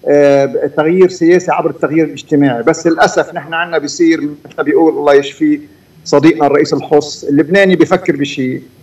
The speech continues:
وبيقول شيء تاني وبيعمل شيء تاني. لازم، مشان هيك رفعنا شعار نحن بعامل الثلاث نماد، مبدأ، موقف، ممارسة، نفكر، نقول ونعمل. لازم يكون في توازن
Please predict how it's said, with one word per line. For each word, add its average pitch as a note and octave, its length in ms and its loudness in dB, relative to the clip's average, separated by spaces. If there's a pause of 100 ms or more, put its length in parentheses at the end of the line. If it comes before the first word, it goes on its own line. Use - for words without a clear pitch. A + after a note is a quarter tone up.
(260)
وبيقول F3+ 400 6
شيء E3+ 220 0
تاني F3 320 -2
وبيعمل E3+ 380 0
شيء C#3 220 -8
تاني. A#2 260 -4 (520)
لازم، D3+ 800 -2
مشان D3+ 200 -10
هيك F3+ 180 -6
رفعنا D#3 440 -6
شعار D3 260 -2
نحن D3 200 -8
بعامل D3 460 -4
الثلاث D3+ 500 -2
نماد، C#3 380 0 (440)
مبدأ، D3+ 440 0 (160)
موقف، F3+ 560 0
ممارسة، D#3+ 720 0 (400)
نفكر، D3 640 0
نقول F#3 480 4
ونعمل. C#3+ 640 -2
لازم E3+ 380 0
يكون E3+ 280 -6
في E3+ 200 0
توازن D3+ 640 2